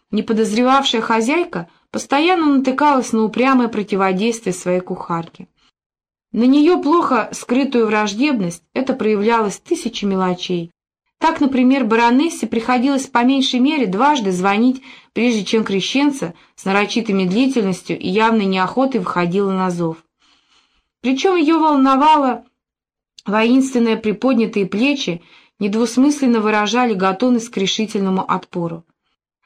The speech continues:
Распоряжение хозяйки она выслушивала в угрюмом молчании — так что баронесса никогда не знала, поняла ли её крещенца.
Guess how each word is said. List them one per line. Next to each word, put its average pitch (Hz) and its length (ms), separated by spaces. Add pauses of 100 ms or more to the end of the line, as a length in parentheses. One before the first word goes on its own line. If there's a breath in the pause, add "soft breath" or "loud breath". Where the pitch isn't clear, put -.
(140)
Распоряжение 320 760
хозяйки 294 520
она 233 220
выслушивала 226 840 (340 soft breath)
в 180 60
угрюмом 220 380
молчании — 185 760 (400 soft breath)
так 311 180
что - 160
баронесса 214 560
никогда 196 400
не 285 160
знала, 208 540
поняла 185 400
ли 262 100
её 208 160
крещенца. 180 720